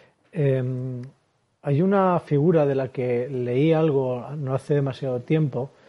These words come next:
eh, que era la figura de las unidades pastorales. Precisamente, a lo mejor, a colación de esta última idea que le planteaba de la, de la necesidad de que los, eh, sacerdotes puedan atender adecuadamente, eh, su función como celebrantes de los, de los sacramentos.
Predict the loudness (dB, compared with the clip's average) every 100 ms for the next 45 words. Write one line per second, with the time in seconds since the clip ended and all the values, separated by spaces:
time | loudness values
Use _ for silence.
0 | -20 -20 _ _ -18 -18 -6 -2 -2 -2
1 | -2 0 0 0 -4 -6 -4 -2 -4 -6
2 | -16 -14 -12 -6 -4 -4 -10 -18 _ _
3 | _ _ _ _ -20 -10 -6 -2 2 2
4 | 4 2 0 0 -2 0 -2 -2 -2 0
5 | -2 -4 -6 -4 -4 -4 -4 -4 -4 -6
6 | -4 -2 0 0 -2 -10 -20 _ _ -4
7 | 0 -2 -2 -2 0 0 -4 -2 -2 2
8 | 4 4 4 4 2 0 -4 -6 -6 -6
9 | -6 -8 -4 -2 -2 -4 0 0 0 -2
10 | -4 -4 -4 -4 -6 -6 -6 -6 -8 -8
11 | -8 -10 -14 -20 -20 _ -10 -8 -8 -12
12 | -16 _ -16 -6 -2 0 0 0 0 -2
13 | -2 0 -2 -6 -4 -2 0 0 -2 -4
14 | -6 -6 -6 -10 -12 -10 -12 -14 -18 -14
15 | -12 -10 -12 -16